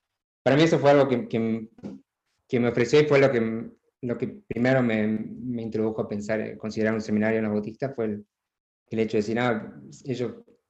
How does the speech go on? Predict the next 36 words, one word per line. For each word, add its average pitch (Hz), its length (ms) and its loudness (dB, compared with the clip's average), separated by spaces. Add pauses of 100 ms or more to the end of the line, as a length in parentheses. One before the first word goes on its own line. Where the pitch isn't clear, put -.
(440)
me 117 120 -6
ofrecen 117 340 -4
algo 120 200 -2
para 104 160 -2
hacer 117 400 -6
hoy, 117 220 -4
para 107 220 -10
ir, 107 240 -8 (220)
para 110 140 -4
hacer 113 160 -2
hoy 117 100 2
como 113 180 0
iglesia, 120 460 0
tenemos 107 220 -4
un 104 100 -6
trabajo 113 460 -10 (500)
gigante", 123 600 0
y, 110 180 -2
y, 104 600 -6 (720)
y - 60 -12
también 123 240 2
es, - 280 -8
es - 60 -20
frustrante 123 500 -2
porque 110 220 -4
sabes 107 340 -6
que 101 400 -8 (200)
estás - 280 -8
lejos 113 340 -4
de 107 120 -4
lo, - 320 -10 (100)
de 123 180 -12
lo 110 140 -8
que 113 80 -8
vas 110 260 -2
a, 107 80 -14